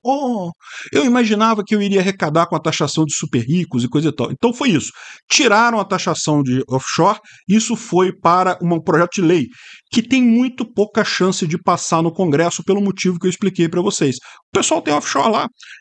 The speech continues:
então felizmente isso não vai passar no final das contas, né? Então, ah, esse é um ponto. E outro ponto é o seguinte,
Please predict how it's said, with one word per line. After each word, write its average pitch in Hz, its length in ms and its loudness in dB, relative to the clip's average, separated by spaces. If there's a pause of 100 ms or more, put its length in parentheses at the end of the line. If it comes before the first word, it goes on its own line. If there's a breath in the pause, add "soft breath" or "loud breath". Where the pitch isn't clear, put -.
então 226 280 0
felizmente 226 500 0
isso 214 80 -8
não 220 120 2
vai 208 120 4
passar 190 460 -2
no 170 80 -2
final 175 200 -2
das 180 140 -2
contas, 110 380 -4
né? 180 160 2 (460 loud breath)
Então, 220 480 0
ah, 185 360 2 (120)
esse 226 400 0
é 208 40 2
um 220 80 2
ponto. 139 340 -2
E 220 40 4
outro 240 260 0
ponto 226 260 0
é - 20 -2
o - 20 -2
seguinte, 202 320 -2